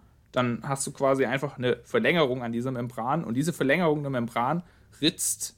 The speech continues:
in eine, ich glaub, ganz früher hat man's aus Wachs gemacht, in eine Modellplatte aus Wachs, dann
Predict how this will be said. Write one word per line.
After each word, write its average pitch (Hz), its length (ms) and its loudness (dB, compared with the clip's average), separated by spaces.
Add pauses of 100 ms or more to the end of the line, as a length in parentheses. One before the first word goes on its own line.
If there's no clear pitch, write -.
(120)
in 143 480 -2 (160)
eine, 127 340 2
ich 113 100 -12
glaub, 123 180 -2
ganz 120 180 -2
früher 139 180 0
hat 131 80 -6
man's 127 120 -4
aus - 160 -8
Wachs - 340 -4
gemacht, 170 480 -6 (360)
in 135 100 -2
eine 117 80 2
Modellplatte 123 640 2
aus - 160 -4
Wachs, - 460 -2 (400)
dann 139 340 0